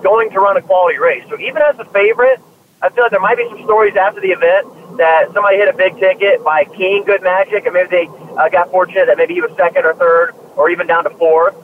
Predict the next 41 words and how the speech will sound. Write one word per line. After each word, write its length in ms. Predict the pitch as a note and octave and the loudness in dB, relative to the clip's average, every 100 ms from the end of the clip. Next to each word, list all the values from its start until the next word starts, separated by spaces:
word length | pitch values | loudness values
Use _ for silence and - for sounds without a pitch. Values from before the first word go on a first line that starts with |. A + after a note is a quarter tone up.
| - D3+ | -12 -4
and 100 | E3 | -2
they 60 | |
got 160 | D#3+ D#3 | 0 -2
the 80 | E3 | -2
correct 240 | E3 D3+ | -2 -2
numbers 220 | D#3 C#3 - | -2 -2 -2
with 160 | - | -2
him. 120 | - - | -2 -2
So 120 | A#4 | -2
he 140 | G#4 | -2
is 300 | - A3 B4+ | -2 0 0
going 180 | B4+ E4 | 0 0
to 60 | G#3 | 2
run 160 | G#3 | 0
his 160 | G#3 F#3+ | 0 0
race. 340 | F3+ G3 A#3 - - - - - _ _ | 0 0 -2 -10 -20 -20 -20 -20 _ _
I 140 | E3+ G3+ | -2 0
would 160 | G3 | -2
call 260 | G#3 A3 A3+ | 0 2 2
him 80 | A3 | 0
a 80 | G3+ | 0
slight 240 | A3 G3+ | 0 0
favorite 260 | G#3 G3 F3+ | 0 -2 -2
to 80 | |
win 200 | F#3 F#3+ | 0 2
it. 120 | A3 A#3 | 2 2
I've 260 | - F#3 | 2 2
never 200 | G3 F#3+ | 2 0
been 280 | F#3 F3+ F3 - - - | 2 2 0 -8 -20 -4
over 340 | E3 F#3+ G3 G#3 | 2 2 2 0
the 80 | G#3 | 0
moon 320 | G#3 G#3+ G#3+ - - | 2 2 0 -6 -8
about 300 | - G3+ G3 | -4 0 0
Good 160 | G#3+ G3+ | -2 -2
Magic, 420 | G3 G3+ G#3 G#3 | -2 0 -2 0
uh, 160 | F3+ F3+ | 2 2
against 280 | F3+ G3 - | 0 -2 -2
this 160 | F#3+ | -4
crop, 380 | - G3 G3+ G#3 | -2 0 0 -2
even 160 | G3 F#3 | -4 0
though 260 | F#3 F3+ | 2 0